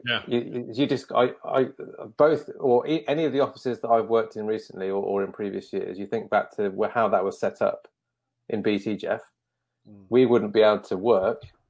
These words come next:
Speaker 2: le-, what, less, uh, mu-, probably less, a meter at max between desks, between
Speaker 1: Yeah.
Speaker 2: screens. It just wouldn't work. It, for, for where we are now, or maybe where we are in three months, six months, twelve months,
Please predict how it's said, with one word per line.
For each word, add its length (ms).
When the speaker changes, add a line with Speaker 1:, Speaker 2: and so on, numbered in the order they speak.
Speaker 2:
le-, 320
what, 240
less, 260
uh, 140
mu-, 420
probably 320
less, 300
a 280
meter 380
at 60
max 440
between 480
desks, 460
between 340
Speaker 1:
Yeah. 60
Speaker 2:
screens. 520
It 80
just 160
wouldn't 240
work. 300
It, 180
for, 320
for 100
where 240
we 120
are 180
now, 300
or 100
maybe 300
where 200
we 140
are 140
in 80
three 240
months, 320
six 240
months, 280
twelve 240
months, 360